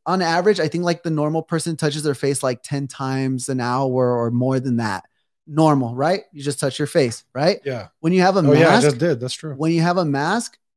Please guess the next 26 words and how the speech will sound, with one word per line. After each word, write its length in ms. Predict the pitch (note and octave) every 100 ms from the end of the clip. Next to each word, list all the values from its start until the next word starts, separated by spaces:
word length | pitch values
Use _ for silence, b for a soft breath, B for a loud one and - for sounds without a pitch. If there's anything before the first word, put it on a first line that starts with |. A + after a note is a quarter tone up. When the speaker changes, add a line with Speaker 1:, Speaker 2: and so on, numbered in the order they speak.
| C#3
Speaker 1:
you 120 | D#3
do 200 | C#3 F3
it 100 | D3
more 280 | C3 D3+ C3+
because 260 | B2+ C#3
you're 100 | C3+
repositioning 680 | C3+ D3 D#3 D#3+ E3+ F#3 F#3+
it, 180 | G3 F#3 D3
you're 120 | C3+
moving 360 | C#3 F#3 F3+ F#3+
it, 140 | E3+
you 80 | C3+
gotta 180 | D3+ E3
put 240 | F#3 F#3
it 80 | F3
on 180 | E3 F#3
Speaker 2:
Constantly. 300 | D#3 G#2 F#2+ _
Speaker 1:
constantly. 760 | - D#3+ E3+ F3 - C3 B2
You're 180 | G#2 F#3+
more 320 | G3+ F3+ G3
aware 300 | G3 C#3+ C#3+
of 100 | E3+ F#3+
that 160 | F#3+
shit 300 | - A3 A3 - _ _ _ _ -
than, 220 | D3+ D3+
like, 280 | D3 C#3